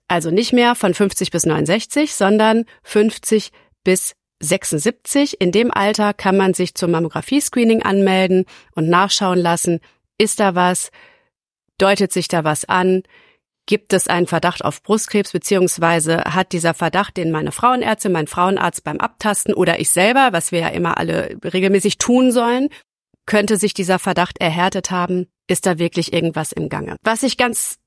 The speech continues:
interessant finde, ist, man hat sich da wirklich viele Gedanken gemacht und das Institut, jetzt wird's wirklich sehr behördendeutsch, aber das gehört dazu, das Institut für Qualität und Wirtschaftlichkeit im Gesundheitswesen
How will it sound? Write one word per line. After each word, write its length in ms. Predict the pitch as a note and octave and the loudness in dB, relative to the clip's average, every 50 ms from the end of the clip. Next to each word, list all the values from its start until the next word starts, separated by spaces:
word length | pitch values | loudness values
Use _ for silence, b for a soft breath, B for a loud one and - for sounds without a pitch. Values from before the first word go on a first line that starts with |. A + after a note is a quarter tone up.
| _ _ | _ _
interessant 600 | G#3+ A3 G#3 - A3 G#3 - A3+ A#3+ C#4 D#4 - | 0 0 0 0 0 0 2 2 2 2 0 -2
finde, 320 | - - D4 C#4+ C#4 C#4 | -2 0 2 2 2 2
ist, 400 | C#4 - C4+ C#4 - - - - | 0 0 -2 0 0 0 0 2
man 180 | G#3+ G3 G3 F#3 | 2 2 2 2
hat 160 | A3 A#3+ - | 0 0 0
sich 200 | - C4 A#3+ - | 0 -2 -2 0
da 260 | - G#3+ G3 G3 F#3+ - - | 0 2 2 2 0 -2 -6
wirklich 600 | F#3 F3 E3 A3+ C#4+ C#4 - C#4+ C#4+ - - - | -6 -2 0 0 0 2 2 0 0 0 -4 -10
viele 360 | - - - A#3 B3+ B3+ C4+ B3+ | -6 -2 0 0 2 2 0 0
Gedanken 480 | A#3 F3 - E3 E3+ G3 A3 - B3+ | 0 0 0 0 0 0 -2 -2 -4
gemacht 600 | A#3+ B3 B3 B3+ C4 D#4 G4 - - - - - - | -2 -2 -2 -2 -2 -4 -6 -8 -12 -14 -14 -8 -2
und 320 | - G#3+ G#3+ A3+ A3+ - - B B B B B B B _ - | 0 2 2 2 0 -2 -4 B B B B B B B _ -2
das 180 | A3 G#3 - - | -2 -2 -2 -2
Institut, 680 | - A#3+ A#3+ A3+ - - G#3+ G3+ - - C#4+ D4+ - | 0 0 0 0 0 0 -2 -2 0 2 2 2 2
jetzt 180 | A3 G3+ - G3+ | 0 -2 0 0
wird's 240 | A3 A#3 - - G3 | 0 0 0 0 0
wirklich 300 | A3+ B3+ - A3+ G3 - | 0 0 0 -2 -2 0
sehr 180 | - G3 A3+ A3 | 0 0 2 2
behördendeutsch, 840 | A3+ G#3+ G#3+ G#3+ G#3+ A3 F#3+ D#3 D#3+ D#3+ F3 A3 - - - - - | 0 0 0 0 2 0 0 0 0 -2 -2 -2 2 2 2 2 0
aber 160 | - F#3 F#3+ | 0 -2 -2
das 300 | F3+ G3 - - - - | -2 -2 -4 -6 -4 -2
gehört 240 | G3+ F#3 G3 G#3 - | 0 0 0 0 -2
dazu, 440 | A3 - - - G#3 G3+ B3 - _ - | -4 -4 -4 -4 -2 -2 -2 -2 _ -2
das 160 | G#3+ F#3+ - | -2 0 2
Institut 500 | - A#3+ - - - A3+ - - C#4+ D#4 | 0 0 0 0 0 -2 0 0 0 0
für 140 | - C4+ B3 | 0 0 -2
Qualität 520 | - A#3+ G#3+ G3+ G#3 G3+ - A#3+ C#4 - | 0 0 0 0 0 0 0 0 2 2
und 140 | - G3+ F3+ | 2 0 2
Wirtschaftlichkeit 600 | G#3+ B3 - B3 A3+ - A3 - - A3 G#3+ - | 0 0 0 -2 -2 -4 -6 -4 -2 -2 -2 0
im 80 | - G3+ | 0 -2
Gesundheitswesen 840 | F#3+ F3+ F#3 G#3+ G#3+ F#3+ D#3 - - - - - D3 D#3 G3 C4 F#4 | -2 0 0 0 0 -2 -4 -6 -8 -8 -8 -8 -6 -4 -4 -4 -6